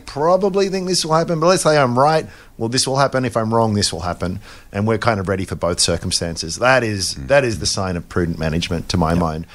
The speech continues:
Speaker 1: rather than the person says, "No, this is definitely gonna happen. I know
Speaker 2: <laughs>
Speaker 1: better than
Speaker 2: What's the problem?
Speaker 1: every single
Speaker 2: Exactly.
Speaker 1: world, uh, uh, you know, e-, economist in the world,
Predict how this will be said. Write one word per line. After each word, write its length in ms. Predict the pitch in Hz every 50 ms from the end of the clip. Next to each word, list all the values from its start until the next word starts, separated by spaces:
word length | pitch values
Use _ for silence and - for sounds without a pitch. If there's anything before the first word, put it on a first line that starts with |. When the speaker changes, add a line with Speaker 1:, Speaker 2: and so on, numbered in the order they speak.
| - - - -
Speaker 1:
rather 260 | 113 127 131 127 127
than 120 | 123 120
the 60 | 113 104
person 260 | 113 110 110 107 101
says, 160 | 113 104 104
"No, 160 | 196 208 202
this 140 | 170 180 131
is 40 | 143
definitely 320 | - 160 139 - 135 139 135
gonna 140 | 131 123
happen. 360 | 113 123 117 - 123 113 165 156
I 80 | 117 117
know 160 | 233 226 113
Speaker 2:
<laughs> 60 | 98
Speaker 1:
better 180 | 110 113 113 113
than 240 | 110 110 107 107 120
Speaker 2:
What's 160 | 208 220 -
the 80 | 196 170
problem? 180 | - 160 139 127
Speaker 1:
every 120 | 135 127
single 300 | - 135 143 127 127 127
Speaker 2:
Exactly. 80 | 123 131
Speaker 1:
world, 200 | 131 131 127 127 123 110 135 151 - -
uh, 240 | 127 131 113 107
uh, 40 | 123 127
you 120 | 139 135
know, 120 | 123 117
e-, 220 | 123 - 127 117 - -
economist 440 | 113 - 127 131 123 120 117 - 131
in 40 | 120
the 80 | 117
world, 400 | 107 113 117 117 117 113 110 113